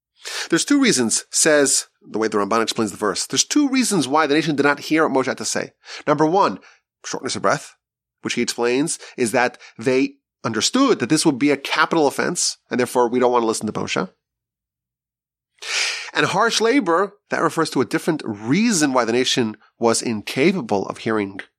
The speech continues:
what Moshe had to say. The labor was so intense. The enslavement was so unrelenting that they did not have a moment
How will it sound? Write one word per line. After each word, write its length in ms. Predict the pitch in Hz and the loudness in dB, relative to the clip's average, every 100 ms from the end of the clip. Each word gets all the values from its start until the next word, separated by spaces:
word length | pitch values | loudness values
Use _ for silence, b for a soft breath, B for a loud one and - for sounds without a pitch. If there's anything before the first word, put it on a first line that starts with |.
| _ _ _ | _ _ _
what 140 | - 110 | -2 2
Moshe 140 | 110 | 2
had 120 | 107 | 0
to 60 | - | 0
say. 240 | - 123 | 2 2
The 100 | 117 | 0
labor 320 | 98 123 143 | 2 4 4
was 140 | 104 - | 2 0
so 120 | 120 | -2
intense. 520 | 101 - 101 - - - _ _ _ _ _ B B B | -2 -4 -4 -4 -6 -8 _ _ _ _ _ B B B
The 120 | - | 0
enslavement 840 | 123 107 - 165 175 113 101 - - _ _ - | 2 2 2 4 2 0 -2 -10 -16 _ _ -8
was 180 | 120 113 | -4 -2
so 400 | - 165 185 - | 0 0 0 0
unrelenting 1040 | 156 175 165 147 139 160 208 - 104 101 - - _ _ _ _ _ _ _ _ _ _ | 0 0 0 0 2 0 -2 -8 -10 -10 -12 -18 _ _ _ _ _ _ _ _ _ _
that 120 | 147 | -12
they 60 | - | -2
did 120 | 139 | 2
not 140 | 165 | 4
have 140 | 202 185 | 4 2
a 80 | 139 | 0
moment 800 | 131 131 165 277 320 - - | 0 2 2 2 0 -4 -14